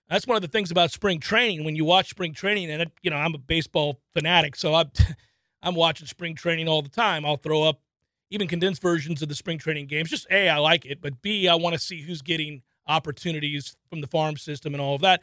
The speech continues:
Well, those early games are pretty dreadful a lot of times. Guys just don't look, they don't look like they've ever swung a bat. But by the end of spring training, you see your more seasoned players. They're, they've got their timing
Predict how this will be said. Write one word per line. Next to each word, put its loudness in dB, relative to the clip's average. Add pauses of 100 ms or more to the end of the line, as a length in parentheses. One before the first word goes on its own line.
(380)
Well, 2
those 2
early 2
games -2
are 0
pretty -2
dreadful 0
a 0
lot 0
of -10
times. -6
Guys 4
just -18
don't -2
look, 0
they -14 (480)
don't 2
look 4
like 0
they've 4
ever 4
swung 0
a 2
bat. 4 (680)
But 4
by 8
the -2
end 0
of -2
spring -4
training, -4
you -8
see -6
your -4
more -8
seasoned -10
players. 0
They're, -2
they've -2
got 2
their -20
timing -16